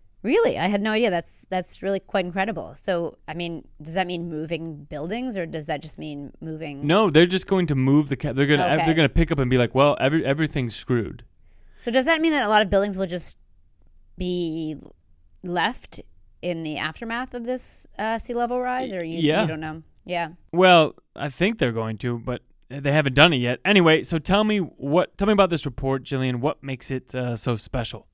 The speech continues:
Speaker 1: The report itself suggests that, uh, three hundred million people will be living below sea level rise in twenty fifty.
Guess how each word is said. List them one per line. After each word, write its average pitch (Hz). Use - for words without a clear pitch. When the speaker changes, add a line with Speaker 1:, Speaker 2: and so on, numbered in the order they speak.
Speaker 1:
The 202
report 277
itself 185
suggests -
that, 143
uh, 151
three 233
hundred 185
million 196
people 156
will 170
be 156
living 156
below 165
sea 185
level 151
rise 143
in 156
twenty 151
fifty. -